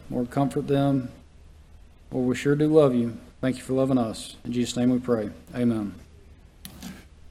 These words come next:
So, kind of to sum things up or to start things off, um,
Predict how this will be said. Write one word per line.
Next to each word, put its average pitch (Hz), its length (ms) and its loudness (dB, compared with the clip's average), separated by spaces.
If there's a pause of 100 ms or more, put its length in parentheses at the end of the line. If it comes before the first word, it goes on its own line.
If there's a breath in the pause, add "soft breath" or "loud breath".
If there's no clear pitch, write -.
(140)
So, 170 480 8 (600)
kind 208 220 8
of 190 80 10
to 143 300 6 (540)
sum 202 380 4
things 180 280 4
up 175 240 8
or 147 60 4
to 139 60 0
start 165 360 2
things 156 300 6
off, 165 400 6 (240)
um, 127 460 2